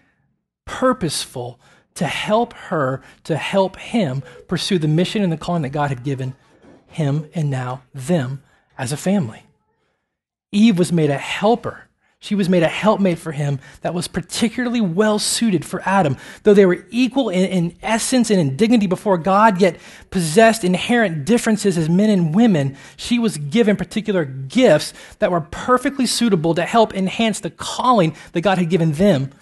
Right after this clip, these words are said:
as a family. It's unbelievable.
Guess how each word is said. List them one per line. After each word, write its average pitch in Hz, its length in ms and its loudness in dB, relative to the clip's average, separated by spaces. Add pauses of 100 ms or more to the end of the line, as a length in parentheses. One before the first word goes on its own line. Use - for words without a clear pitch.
(320)
as 135 140 -10
a 147 60 -10
family. 143 500 -6 (800)
It's - 100 -10
unbelievable. 214 520 0